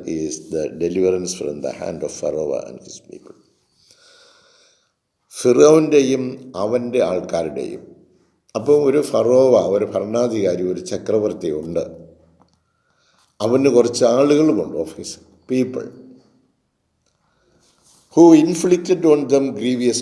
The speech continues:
torments. ആ ഭ-, ചക്രവർത്തിയും ആ ഭരണാധികാരിയും അദ്ദേഹത്തിൻ്റെ ശിങ്കിടികളായിട്ടുള്ള പട്ടാളക്കാരും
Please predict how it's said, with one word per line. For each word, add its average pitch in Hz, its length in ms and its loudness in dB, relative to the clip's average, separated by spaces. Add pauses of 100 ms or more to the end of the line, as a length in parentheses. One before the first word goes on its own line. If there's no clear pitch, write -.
(100)
torments. 92 580 -6 (1080)
ആ 143 320 2 (300)
ഭ-, - 380 -4
ചക്രവർത്തിയും 87 1000 -4
ആ 110 140 -2
ഭരണാധികാരിയും 80 1040 -8 (880)
അദ്ദേഹത്തിൻ്റെ 143 680 4
ശിങ്കിടികളായിട്ടുള്ള 113 1080 -2
പട്ടാളക്കാരും 82 920 -6